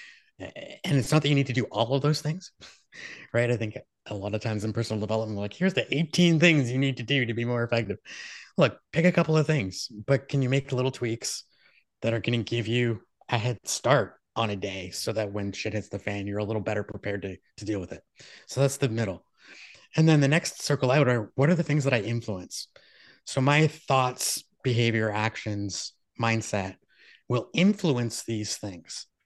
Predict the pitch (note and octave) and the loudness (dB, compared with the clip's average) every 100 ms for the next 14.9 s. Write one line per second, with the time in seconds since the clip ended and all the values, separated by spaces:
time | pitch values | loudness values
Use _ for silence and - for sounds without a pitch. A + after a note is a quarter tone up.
0 | _ _ _ - _ _ _ _ - C#3 | _ _ _ -20 _ _ _ _ 0 2
1 | F#3 F3+ D3+ - D3+ D3+ D3+ D3+ C#3 B2+ | 4 2 2 2 0 2 2 2 2 2
2 | C#3 D#3 D3 - A#2+ A2 B2 A#2+ A2+ A2 | 0 0 -2 -2 -4 0 0 0 0 0
3 | A2+ G#2 A2 - G2+ F2+ - - A#2+ A2 | 0 -2 -6 -6 -6 -6 -8 -6 -4 -4
4 | A2 A2 - - _ - B2+ C#3+ D3+ - | -2 -4 -6 -16 _ -8 0 4 4 4
5 | C3+ B2+ A#2+ A#2 A2+ A2+ A2 G2 A2+ A#2 | 0 0 -2 -2 -2 -2 -2 0 -2 -2
6 | G#2+ G#2 A2 A2+ G2+ G2+ G#2+ G#2 - G#2+ | -6 -6 -4 -4 -2 -2 -4 -6 -8 -6
7 | A2+ G#2 G#2+ G#2 _ - - - - - | -4 -4 -4 -6 _ -20 -20 -20 -10 -4
8 | B2+ A2+ G2 F#2 G#2 F2+ - D#3 B2 G#2+ | -2 -2 -4 -4 -4 -4 0 0 0 -2
9 | A2 G#2+ F#2+ F2 - C3 A#2+ - G2+ G2 | -2 -2 -4 -6 -2 -2 -2 -4 -6 -6
10 | F2+ - C3 B2+ A2 G2+ - _ - - | -6 -4 -4 -2 -4 -4 -8 _ -20 -20
11 | _ _ _ _ - C#3 F#3+ - G2+ - | _ _ _ _ -6 2 4 4 -2 -4
12 | - B2 D3 G#2+ A#2 - - G#2+ G#2+ G#2+ | 2 6 6 6 2 2 0 0 2 2
13 | G2+ - G#2 A2 C#3 E3 D3+ B2 A#2+ G#2+ | 0 -4 -4 -2 0 0 0 -2 -2 -4
14 | - C#3 A#2 C#3 D3+ F#2 F2 F2+ - | -2 -2 0 0 0 -4 -4 -8 -12